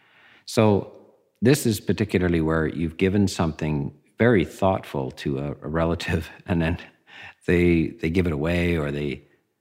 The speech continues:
they neglect it, or they ruin it, they don't appreciate it. And then you think, "I wish I hadn't given that away," you know. They're, you're now disappointed and, and regretful.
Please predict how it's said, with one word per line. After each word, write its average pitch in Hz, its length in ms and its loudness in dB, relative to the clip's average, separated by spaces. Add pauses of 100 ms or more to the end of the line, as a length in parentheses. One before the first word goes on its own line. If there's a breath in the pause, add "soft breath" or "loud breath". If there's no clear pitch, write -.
(180)
they 80 240 -4
neglect 85 480 -2
it, 82 340 2
or 64 540 -6
they 78 120 -4
ruin 85 360 0
it, 82 480 -4 (340)
they 73 120 -2
don't 78 180 -2
appreciate 85 680 2
it. 80 280 -2 (460)
And 87 80 -2
then 85 100 2
you 80 80 2
think, 78 180 -2
"I 78 80 0
wish 85 280 0
I 78 80 0
hadn't 78 400 -4
given 87 260 -4
that 85 160 -2
away," 78 380 -2
you 58 100 -6
know. 78 220 -8 (140)
They're, - 340 -4
you're 80 200 -4
now 85 460 0 (800 soft breath)
disappointed 98 680 2
and, 78 260 -2 (120)
and 80 300 -4
regretful. 87 600 -2